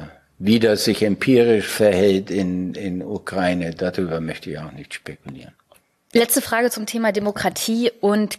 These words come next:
Speaker 2: Krieg. Können Kriege Geburtshelfer für Demokratien sein? Also das ist ja vor allem auch hier vor dem Hintergrund des Ukraine-Krieges wichtig. Also könnten, könnte man sich vorstellen, Russland wird eine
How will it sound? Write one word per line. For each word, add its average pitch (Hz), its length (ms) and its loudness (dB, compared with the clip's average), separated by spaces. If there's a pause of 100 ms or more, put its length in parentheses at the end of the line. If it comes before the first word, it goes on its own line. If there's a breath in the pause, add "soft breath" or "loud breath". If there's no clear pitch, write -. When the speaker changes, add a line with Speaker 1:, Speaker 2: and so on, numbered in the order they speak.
(120)
Speaker 2:
Krieg. 202 640 0 (1040 loud breath)
Können 226 260 4
Kriege 285 540 4 (200)
Geburtshelfer 277 800 2
für 262 140 0
Demokratien 226 720 -4
sein? 160 400 -10
Also 202 160 0
das 214 140 2
ist - 120 -2
ja 220 80 4
vor - 200 -2
allem 277 340 4
auch 320 260 4
hier 254 380 0
vor 233 220 -4
dem 226 140 0
Hintergrund 214 600 -4 (500 loud breath)
des 214 140 0
Ukraine-Krieges 226 760 0
wichtig. 226 300 0
Also 196 140 0
könnten, 220 560 -2
könnte 214 180 -6
man 214 120 -2
sich 202 140 -8
vorstellen, 196 560 -2 (720)
Russland 220 680 0
wird 202 200 0
eine 196 340 -2